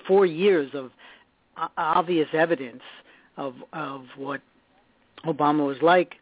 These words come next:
they still went with him. And that was really, to me, really disheartening. And I, and I just felt like, uh,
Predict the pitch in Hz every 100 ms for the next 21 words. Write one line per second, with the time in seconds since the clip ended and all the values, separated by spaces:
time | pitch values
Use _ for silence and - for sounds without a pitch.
0 | - 143 - 160 147 147 139 160 170 151
1 | 135 - _ - - - _ - 143 143
2 | 139 156 170 165 143 - - 143 139 180
3 | 180 147 135 127 _ _ _ _ _ _
4 | - - - - - 175 170 139 156 156
5 | 139 139 147 139 131 135 127 131 135 -
6 | 151 143 147 - 147 131 131 - 135 127
7 | 123